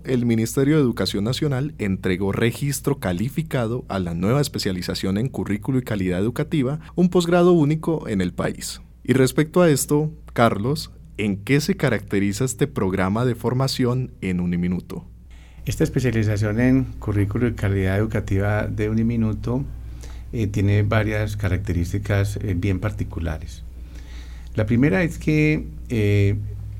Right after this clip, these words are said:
Speaker 2: pues es la única en el país que se preocupa por ese asunto del currículo como tal. Ya no encuentra uno especializaciones asociadas a currículo. Pero otra singularidad es que es currículo, pero articulado a la calidad,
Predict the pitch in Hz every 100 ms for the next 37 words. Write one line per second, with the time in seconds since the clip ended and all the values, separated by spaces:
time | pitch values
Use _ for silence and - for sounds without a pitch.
0 | - - - - 110 101 110 127 139 -
1 | 107 98 101 95 127 180 185 - - 123
2 | 110 107 104 104 98 95 - 95 123 101
3 | 92 107 104 117 113 113 95 - 135 127
4 | 139 110 95 82 82 80 - - - -
5 | - - - - 107 117 110 117 107 107
6 | 107 104 101 101 95 - - - - -
7 | 90 - 98 87 87 87 85 110 110 131
8 | 135 - 95 87 85 90 90 101 - 92
9 | 90 - - - - - - - - -
10 | - - - - - - - - - -
11 | 113 113 127 165 160 165 156 160 151 143
12 | 143 143 - - 131 131 - 131 127 165
13 | 160 117 104 98 101 90 92 87 92 95
14 | 98 113 160 127